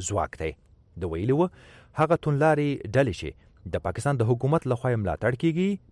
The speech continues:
په افغان سرتیرو، ملکیانو او امریکایي سرتیرو باندې بریدونه کوي. ولسمشر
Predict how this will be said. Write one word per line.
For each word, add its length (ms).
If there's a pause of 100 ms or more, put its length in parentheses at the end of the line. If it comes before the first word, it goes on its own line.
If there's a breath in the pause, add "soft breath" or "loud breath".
(100)
په 140
افغان 340
سرتیرو، 480 (220)
ملکیانو 520 (360)
او 100
امریکایي 460
سرتیرو 420
باندې 240
بریدونه 380
کوي. 180 (800)
ولسمشر 480